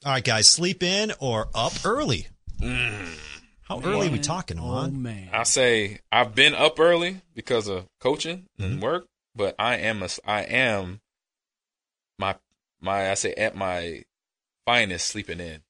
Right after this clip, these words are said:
Speaker 2: I love to sleep in.
Speaker 1: Ben?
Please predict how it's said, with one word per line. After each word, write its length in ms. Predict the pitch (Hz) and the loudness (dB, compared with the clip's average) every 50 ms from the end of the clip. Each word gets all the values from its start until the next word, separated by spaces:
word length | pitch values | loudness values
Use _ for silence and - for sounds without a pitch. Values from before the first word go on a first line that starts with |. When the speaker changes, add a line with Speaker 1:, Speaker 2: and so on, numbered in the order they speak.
| _ _ _ _ _ - | _ _ _ _ _ -12
Speaker 2:
I 80 | 85 85 | -10 -10
love 560 | 87 90 92 95 98 101 101 101 101 101 98 | -10 -8 -8 -6 -4 -2 0 0 -2 -2 -4
to 80 | 92 90 | -10 -16
sleep 300 | - - 92 87 - - | -16 -14 -14 -16 -14 -14
in. 160 | 78 71 62 62 _ _ _ _ _ _ _ _ _ _ _ _ _ - | -18 -18 -18 _ _ _ _ _ _ _ _ _ _ _ _ _ _ -8
Speaker 1:
Ben? 220 | - 101 101 120 | -6 -6 -6 -6